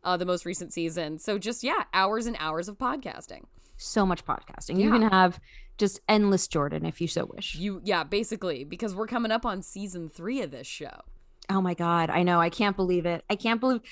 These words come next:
Speaker 2: what an innocent time we began with. St-, in my apartment, twenty nineteen,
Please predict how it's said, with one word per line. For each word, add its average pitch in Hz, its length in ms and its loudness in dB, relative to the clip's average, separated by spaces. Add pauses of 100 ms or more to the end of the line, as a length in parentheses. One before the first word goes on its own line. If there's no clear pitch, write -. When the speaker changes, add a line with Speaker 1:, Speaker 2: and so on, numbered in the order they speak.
(260)
Speaker 2:
what 277 180 10
an 453 120 10
innocent 254 480 6
time 247 260 2
we 233 100 2
began - 380 -6
with. - 320 -12 (1000)
St-, - 280 -4
in 302 140 10
my 311 140 12
apartment, 285 600 6 (300)
twenty 302 320 8
nineteen, 269 760 4